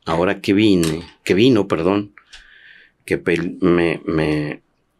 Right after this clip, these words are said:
me enfrasqué ahí en una,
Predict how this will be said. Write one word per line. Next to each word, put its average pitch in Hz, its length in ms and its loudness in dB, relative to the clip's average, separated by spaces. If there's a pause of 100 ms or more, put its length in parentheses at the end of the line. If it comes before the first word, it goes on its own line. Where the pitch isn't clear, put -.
(320)
me 90 240 2
enfrasqué 82 840 -4
ahí 107 240 2
en 101 180 4
una, 95 520 2